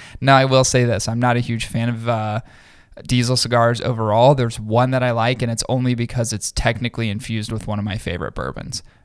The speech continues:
Um, and it actually is a decent infusion, so I'll smoke that cigar all the fucking time. But overall, not a huge fan of Diesel cigars. And no offense, but, like, anything that's gonna be under five dollars produced by Diesel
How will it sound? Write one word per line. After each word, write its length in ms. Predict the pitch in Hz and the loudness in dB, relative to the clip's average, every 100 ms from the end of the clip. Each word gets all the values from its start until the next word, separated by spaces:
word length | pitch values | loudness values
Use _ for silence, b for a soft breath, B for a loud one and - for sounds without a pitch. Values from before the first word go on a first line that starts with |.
| - | -8
Um, 220 | 113 113 | -4 -2
and 120 | 110 | -2
it 100 | 123 | -2
actually 380 | 107 139 - 117 | -2 -2 -2 -4
is 380 | - 120 117 113 | -2 -4 -4 -4
a 80 | 120 | -8
decent 380 | 113 110 110 113 | -8 -8 -6 -4
infusion, 420 | 110 101 117 139 | -4 -6 -4 0
so 120 | 139 | 4
I'll 80 | 160 | 4
smoke 260 | 156 160 156 | 4 0 0
that 100 | 143 | -2
cigar 420 | 147 143 139 - - _ | 2 4 4 4 -4 _
all 160 | 131 120 | 4 4
the 80 | 120 | 2
fucking 360 | 117 117 113 | 0 -2 -4
time. 340 | - 104 80 - B B B B - | -4 -4 -6 -12 B B B B 2
But 140 | 135 | 4
overall, 680 | 123 160 131 123 120 131 139 | 6 4 6 6 8 8 6
not 220 | 120 117 117 | 2 0 0
a 20 | |
huge 220 | 117 107 | -2 -4
fan 160 | 117 110 | -4 -4
of 80 | 107 | -4
Diesel 260 | 104 101 | -4 -4
cigars. 500 | 101 107 110 107 104 - | -4 -2 0 0 -2 -4
And 320 | 123 117 120 | -4 -4 0
no 160 | 135 135 | 4 4
offense, 360 | 113 123 120 - | 4 2 2 0
but, 160 | 90 | -2
like, 220 | 101 107 - | -2 -4 -4
anything 460 | 165 165 156 147 139 | 0 2 2 0 0
that's 160 | 127 127 | 0 0
gonna 180 | 123 | 0
be 180 | 120 123 | 0 0
under 500 | 120 123 120 117 113 - _ _ _ | 0 0 2 0 -4 -8 _ _ _
five 380 | - 120 120 123 | -2 2 2 0
dollars 680 | 117 110 117 117 117 - - - | 2 2 2 0 -2 -6 -6 -4
produced 520 | 117 110 113 113 - | -2 -2 -2 -6 -2
by 240 | 110 107 | -2 0
Diesel 680 | 110 107 110 110 110 101 - | -2 -4 -4 -4 -4 -6 -10